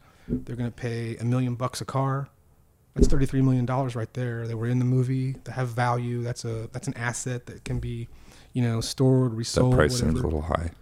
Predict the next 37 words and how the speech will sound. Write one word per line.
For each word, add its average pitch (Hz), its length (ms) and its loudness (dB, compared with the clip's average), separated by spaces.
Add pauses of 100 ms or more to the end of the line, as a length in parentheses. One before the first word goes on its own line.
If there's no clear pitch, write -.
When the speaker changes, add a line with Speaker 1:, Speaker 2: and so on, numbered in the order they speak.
(320)
Speaker 1:
Well, 175 380 10
we, 160 240 6
we 165 180 6
Speaker 2:
<laughs> - 20 2
Speaker 1:
did, 170 400 6
we 185 100 8
did 233 240 6
actually 226 280 6
make 165 280 6
the 151 80 0
first - 440 2
car. 127 500 6 (520)
We, 135 140 8
we, 135 180 6 (140)
we 156 120 8
recreated 160 480 8
the 143 60 6
Marmon 143 380 6
Wasp. 131 420 2
A - 40 -8
guy 131 140 2
down 131 140 4
in 127 120 4
Chattanooga, 127 440 2
Tennessee, 131 360 2
named 123 200 2
Corky 131 300 -2
Coker's 123 380 0
actually 127 480 0 (520)
Speaker 2:
Is 127 140 10
it 139 140 6
the 139 80 8
one 120 220 8
that's 131 200 6
at 101 100 0
Fry's? 98 460 2 (760)
Speaker 1:
No, 147 520 8